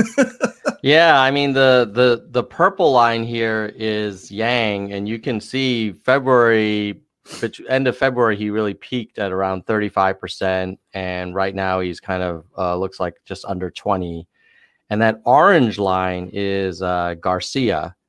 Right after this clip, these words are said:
Speaker 2: and it's pretty clear that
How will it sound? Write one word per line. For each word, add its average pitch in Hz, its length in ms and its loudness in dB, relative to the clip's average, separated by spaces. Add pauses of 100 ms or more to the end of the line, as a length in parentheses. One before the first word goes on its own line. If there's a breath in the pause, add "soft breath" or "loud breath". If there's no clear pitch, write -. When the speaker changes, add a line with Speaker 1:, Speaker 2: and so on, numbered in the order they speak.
(460)
Speaker 2:
and 95 800 -2 (300)
it's 110 240 -6
pretty 180 580 2 (120)
clear 139 760 2
that 104 320 2